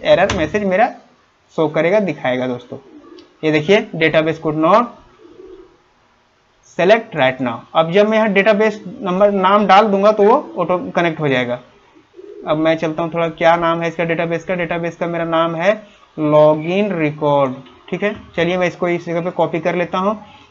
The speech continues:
यहाँ पे मैंने paste कर दिया। अब मैं इसको refresh करता हूँ थोड़ा page को, ये अभी भी connect नहीं हुआ है दोस्तों,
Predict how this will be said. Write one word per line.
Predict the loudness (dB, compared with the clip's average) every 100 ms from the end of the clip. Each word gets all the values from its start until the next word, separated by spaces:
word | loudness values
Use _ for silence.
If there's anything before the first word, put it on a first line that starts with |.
| -10
यहाँ | -4 -2
पे | 0 0
मैंने | 0 -2 -4 -10 -20 -20 -20 _
paste | 0 0 0
कर | -2 0
दिया। | 2 0 -2 -6 -12 -10 -2
अब | 0
मैं | 0 -4
इसको | -2 0
refresh | 0 -2 -2 -2
करता | -2 0 -2
हूँ | 0
थोड़ा | -4
page | 0 -2 -4
को, | -10 -12 -18 -20 _ _ _ _ _ _ _ _ _ -2
ये | 0
अभी | 2 0
भी | 0 -2
connect | -2 -2 -2 -2
नहीं | 0 2 2
हुआ | 2 0
है |
दोस्तों, | 0 -6 -8